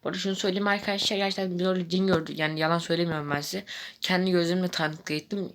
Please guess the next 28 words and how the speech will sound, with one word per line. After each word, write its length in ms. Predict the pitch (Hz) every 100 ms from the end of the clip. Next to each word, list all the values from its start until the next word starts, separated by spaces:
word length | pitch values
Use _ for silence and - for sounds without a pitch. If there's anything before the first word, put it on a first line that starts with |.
| -
E, 160 | 156
Önder 560 | 151 156 165 185 214 180
deseydi 300 | 180 - 202
sadece 320 | - 160 147
bana 220 | 156 214 233 - - -
inanmazdım 560 | 180 170 165 165 190 202
büyük 120 | 190
ihtimal, 240 | - 214 220
çünkü 200 | 202 190
sü-, 160 | 185 170
biz 180 | 180
sürekli 320 | - 185 185 170
birbirimizden 400 | 180 175 185 185
korkutuyoruz 580 | - 156 - 175 165
falan 240 | - 160 160
vesaire. 440 | 165 - 139 202 - - - - -
Onun 260 | 190 226 233
dışında 280 | - 262 262
arkadaşlar 340 | 262 277 262
böyle 220 | 240 247
bir 100 | 208
video 260 | 214 190 220
planım 300 | 214 214 214
falan 200 | 214 208
hiçbir 320 | 208 - 190
şekilde 280 | 202 196 202
yoktu 300 | 214 - 214
yani. 240 | 208 220